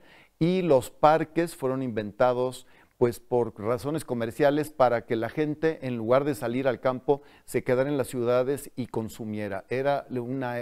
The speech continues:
época en la que se trataba de que, eh, la, los consumos, la economía creciera y se acelerara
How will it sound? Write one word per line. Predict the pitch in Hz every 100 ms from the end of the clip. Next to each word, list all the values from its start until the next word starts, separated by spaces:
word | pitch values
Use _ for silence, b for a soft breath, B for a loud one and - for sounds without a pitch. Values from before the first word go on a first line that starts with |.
| 113 107
época | 120 123 135 - 135 127 B B
en | 127 120
la |
que | 113 127
se | 123
trataba | 113 113 139 135 127
de | 123 123
que, | 131 127 131 b b -
eh, | 107 104 101 90
la, | 107 104 104 98
los | 110 107 98
consumos, | - 104 98 165 160 147 135 120
la | 110
economía | 101 107 110 117 139 151 147 151 b b -
creciera | 110 110 135 131 135 135 -
y | 123
se | 120
acelerara | 104 120 104 101 123 143 147